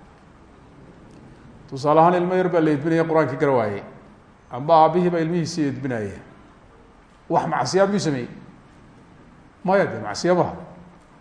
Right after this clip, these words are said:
Toban jeedal wax ka badan laguma dhufan karo.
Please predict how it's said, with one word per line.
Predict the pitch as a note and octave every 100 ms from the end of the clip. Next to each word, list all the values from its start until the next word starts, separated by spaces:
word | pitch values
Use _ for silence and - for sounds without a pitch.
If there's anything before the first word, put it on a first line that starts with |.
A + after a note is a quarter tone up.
| - - - - - - - - - - - - - - - - - - - - - _ - - - - _ _ -
Toban | - D3+ F3+ G3+
jeedal | D#3+ C#3+ D#3 E3+
wax | E3+ -
ka |
badan | D#3 D#3
laguma | C#3+ C#3+
dhufan | B2+ B2
karo. | G2